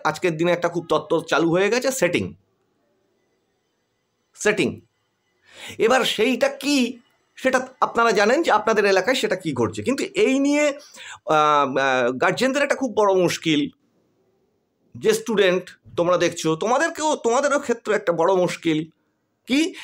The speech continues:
এই নিয়ে কোনো প্রতিবাদ করা যাবে না, এই নিয়ে স্কুলের স্যারকে কিছু বলা যাবে না যে, "স্যার, আমি তো ঠিক লিখেছি,"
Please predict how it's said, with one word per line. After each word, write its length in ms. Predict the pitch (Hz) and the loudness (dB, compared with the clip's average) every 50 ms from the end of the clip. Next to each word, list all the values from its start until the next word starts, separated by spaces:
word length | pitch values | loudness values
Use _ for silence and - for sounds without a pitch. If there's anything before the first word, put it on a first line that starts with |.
| - - - | -10 -4 0
এই 180 | 233 269 285 | 2 2 2
নিয়ে 140 | 294 294 285 | 2 2 2
কোনো 180 | 269 277 - - | 0 0 -2 0
প্রতিবাদ 420 | - 247 220 233 202 185 165 - | 0 -2 0 0 0 0 0 0
করা 200 | 135 123 107 95 | 0 0 0 0
যাবে 220 | 85 78 69 64 | -2 -4 -6 -10
না, 160 | 65 53 98 - _ _ _ _ _ _ _ _ - | -14 -18 -20 -20 _ _ _ _ _ _ _ _ -2
এই 160 | 208 240 294 | 0 2 2
নিয়ে 480 | 285 294 285 233 185 170 202 262 269 262 - - - - | 4 4 4 4 4 4 2 2 0 -4 -10 -18 -18 -16
স্কুলের 360 | - - - 226 220 233 233 | -12 -6 -2 0 2 2 2
স্যারকে 380 | 233 - 196 190 202 202 220 240 | 0 0 0 0 0 0 -2 -4
কিছু 220 | 220 240 220 254 | -4 -4 -6 -4
বলা 260 | 202 226 247 269 285 | 0 2 2 2 4
যাবে 240 | 277 269 247 208 180 | 4 2 4 4 2
না 360 | 151 123 98 85 67 - - _ _ _ _ _ _ _ _ _ _ _ | 2 2 0 -2 -4 -8 -12 _ _ _ _ _ _ _ _ _ _ _
যে, 180 | - 190 233 220 | -2 0 0 2
"স্যার, 280 | 226 240 277 311 269 | 2 2 2 4 4
আমি 160 | 220 208 233 233 | 2 2 0 0
তো 100 | 285 269 | -2 -4
ঠিক 260 | - - 233 269 302 | -2 -2 -2 0 0
লিখেছি," 480 | 294 294 240 240 190 - - 92 80 | 0 0 2 0 0 0 -2 -8 -14